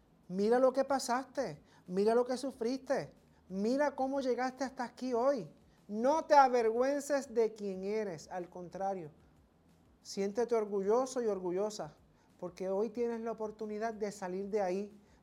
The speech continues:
tienes la oportunidad de avanzar. Busca ayuda.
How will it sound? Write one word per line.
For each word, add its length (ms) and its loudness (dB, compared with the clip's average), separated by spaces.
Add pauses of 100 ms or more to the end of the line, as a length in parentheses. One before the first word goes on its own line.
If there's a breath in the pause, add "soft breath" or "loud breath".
tienes 200 -2
la 120 0
oportunidad 580 -2
de 140 0
avanzar. 680 2 (520 soft breath)
Busca 420 2
ayuda. 720 2